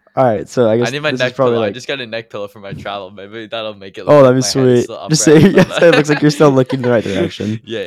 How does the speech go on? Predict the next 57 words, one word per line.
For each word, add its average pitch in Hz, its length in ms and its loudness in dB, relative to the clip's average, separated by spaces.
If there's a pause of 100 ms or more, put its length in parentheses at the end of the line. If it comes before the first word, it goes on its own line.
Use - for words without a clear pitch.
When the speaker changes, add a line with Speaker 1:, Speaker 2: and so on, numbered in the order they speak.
Speaker 2:
yeah. - 80 -16 (720)
Speaker 1:
Um, 127 340 2
okay, 123 300 0
this 117 80 -4
is 123 80 -10
probably, 139 220 4
like, 120 160 0
number 113 220 -4
twelve 101 380 0
now, 90 320 -8 (260)
but, 120 200 0
um, 107 320 -2
<laughs> - 20 -12 (1160)
I'm 120 100 -2
Speaker 2:
I - 20 -6
Speaker 1:
going 135 200 4
Speaker 2:
thought 131 140 6
Speaker 1:
on - 40 4
Speaker 2:
we 214 80 6
were 202 40 6
Speaker 1:
that. 185 40 2
Speaker 2:
saying 147 240 0
around. 113 440 -4 (600)
We, 98 140 -12
no, 82 160 -10
we 110 100 -10
went 113 160 -8
on 95 220 -10
a - 160 -16
Speaker 1:
Yeah, 165 80 2
but 160 180 2
Speaker 2:
whatever. 160 80 6 (140)
Speaker 1:
we've, - 20 -12
we've, 165 240 0
we've 160 140 0
Speaker 2:
Ten 220 260 2
for 214 140 -4
the 175 100 -2
Speaker 1:
tangented 120 80 -4
Speaker 2:
title, 139 220 2
Speaker 1:
times. 101 140 -6
Speaker 2:
boys. 101 200 -8
Ten 156 200 -10
for - 100 -20
Speaker 1:
Ten 160 120 0
Speaker 2:
the 160 100 -2
Speaker 1:
for - 20 -
the 143 40 -6
Speaker 2:
title. 135 200 0
Speaker 1:
title. - 80 -6
All 127 80 2
right, - 100 0
all 156 140 4
right. 135 100 2
Number 160 240 -2
ten 151 340 -2
here. 104 300 -6